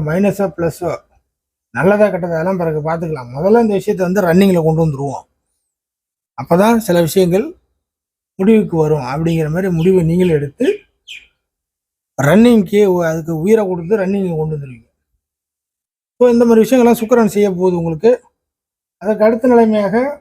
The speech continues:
ஒரு நல்ல செலவு, பெரிய செலவுகள், தேவையான மங்களகரமான காரியங்கள், பெரிய ஒரு பொருட்செலவு, பெரிய லெவல்ல திங்க் பண்ணக்கூடிய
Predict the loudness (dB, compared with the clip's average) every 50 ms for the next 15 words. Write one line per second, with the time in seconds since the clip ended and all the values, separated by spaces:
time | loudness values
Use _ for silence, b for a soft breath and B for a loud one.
0 | _ _ -8 -6 -4 -4 -2 0 2 2 2 2 0 0 0 2 2 2 2 0
1 | -2 -2 -2 -2 -2 -2 -4 -4 -2 0 0 0 0 0 -2 -4 -4 -6 -12 _
2 | _ _ _ _ _ _ _ _ _ -4 -2 -2 0 2 2 2 2 0 -2 -2
3 | -2 -4 -2 -2 0 0 0 0 0 0 0 0 0 0 0 0 -2 -2 -2 -4
4 | -2 -2 -4 -4 -4 -6 -2 0 0 0 0 0 -2 -4 -6 -6 -6 -6 -6 -6
5 | -6 -6 -4 -4 -4 -4 -8 -10 -12 _ _ _ _ _ _ _ _ _ _ -6
6 | -4 -2 0 2 4 4 4 4 4 4 2 2 0 -2 -2 -2 -4 -6 -6 -4
7 | -4 -4 -4 -6 -6 -6 -6 -4